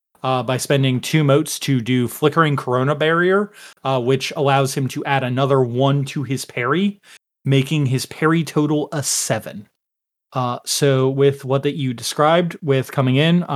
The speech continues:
I will give you an extra two dice. Um, go ahead and roll it. Remember, it's just your martial arts and dexterity plus the two.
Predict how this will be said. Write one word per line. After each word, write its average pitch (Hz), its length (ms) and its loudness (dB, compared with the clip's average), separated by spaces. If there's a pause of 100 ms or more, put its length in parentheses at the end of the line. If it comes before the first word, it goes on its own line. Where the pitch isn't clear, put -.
(160)
I 131 100 -4
will 120 80 -4
give 120 160 -4
you 120 120 0
an 117 60 -2
extra 117 260 -10
two - 200 -6
dice. 180 480 0 (300)
Um, 127 680 -4 (600)
go 127 260 0
ahead 147 220 2
and 131 120 0
roll 180 240 6
it. 185 120 4
Remember, 156 380 0
it's 143 180 -2
just 147 320 -2
your 143 140 4
martial 139 380 4
arts 139 340 2
and 127 560 0
dexterity 123 480 0
plus 113 300 -6
the - 80 -16
two. - 240 -16